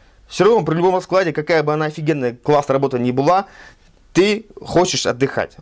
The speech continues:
Отпуск там и так далее. Но, но, всё-таки любимая работа, она существует. Но об этом поговорим, наверное, всё-таки чуть попозже. Смотрите. Основная масса не любит просыпаться рано утром.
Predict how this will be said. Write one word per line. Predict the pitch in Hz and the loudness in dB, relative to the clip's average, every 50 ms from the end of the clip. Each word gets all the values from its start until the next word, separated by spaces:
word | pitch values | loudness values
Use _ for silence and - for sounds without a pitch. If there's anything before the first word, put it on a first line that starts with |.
| - | -12
Отпуск | - - 185 208 208 208 - 151 - | -4 0 2 2 2 2 -2 -4 -2
там | - 135 131 135 | 0 0 0 0
и | 131 | 0
так | - 127 127 | -2 -2 -2
далее. | 120 117 95 90 85 85 90 - _ - - - | 0 0 0 0 -2 -6 -10 -12 _ -18 -6 -2
Но, | 131 160 190 190 143 98 - - _ _ _ _ _ _ _ _ _ - | 2 4 4 4 4 2 0 -4 _ _ _ _ _ _ _ _ _ -8
но, | 107 101 87 - _ _ _ _ _ _ - - - _ _ | -6 -6 -6 -8 _ _ _ _ _ _ -20 -20 -20 _ _
всё-таки | - - 190 190 175 165 160 165 160 151 | -2 0 0 0 0 -2 0 0 0 0
любимая | 147 151 170 175 156 151 147 | 0 -2 -2 0 0 0 0
работа, | 143 156 170 202 190 180 143 | 0 0 -2 -2 -2 -2 -2
она | 131 143 147 | -2 -2 -4
существует. | - 143 135 - - 139 - 127 110 98 82 - - | -4 -6 -8 -8 -8 -8 -4 -4 -4 -4 -4 -8 -12
Но | - - 101 226 226 | -8 -2 0 0 0
об | - 170 139 | 0 0 0
этом | 156 156 - 139 117 | 0 2 2 0 0
поговорим, | 117 113 113 120 131 143 147 131 | 0 0 2 2 2 2 0 0
наверное, | 113 110 107 101 | -2 -2 -2 -4
всё-таки | 110 113 - - | -4 -8 -10 -10
чуть | - 123 113 - | -10 -10 -6 -4
попозже. | 110 107 - 90 87 - - - - _ - - - - - _ | -6 -4 -4 -6 -6 -6 -6 -8 -8 _ -20 -20 -20 -20 -10 _
Смотрите. | - 147 180 170 117 - - 69 - _ _ _ - _ _ _ _ _ _ _ _ _ _ _ _ _ _ _ _ _ - _ _ _ _ _ - - - - - | 0 0 2 0 0 -4 -8 -18 -20 _ _ _ -20 _ _ _ _ _ _ _ _ _ _ _ _ _ _ _ _ _ -20 _ _ _ _ _ -20 -20 -20 -20 -10
Основная | - - 120 - 135 135 135 123 | -8 -4 -2 -2 0 0 0 0
масса | 120 117 113 110 - - - - - - _ _ _ _ _ _ _ _ _ _ _ _ _ _ _ - - - | 0 -2 -4 -4 -6 -8 -16 -20 -20 -20 _ _ _ _ _ _ _ _ _ _ _ _ _ _ _ -20 -12 -6
не | 113 135 156 | -4 -4 -2
любит | 165 175 160 - | -2 -4 -4 -2
просыпаться | - 127 - - 127 - 139 120 - - 117 | -4 -4 -2 -2 0 0 0 0 2 2 2
рано | 113 110 107 101 | 2 2 0 -2
утром. | 101 104 101 - 95 92 - | -4 -4 -6 -8 -10 -12 -12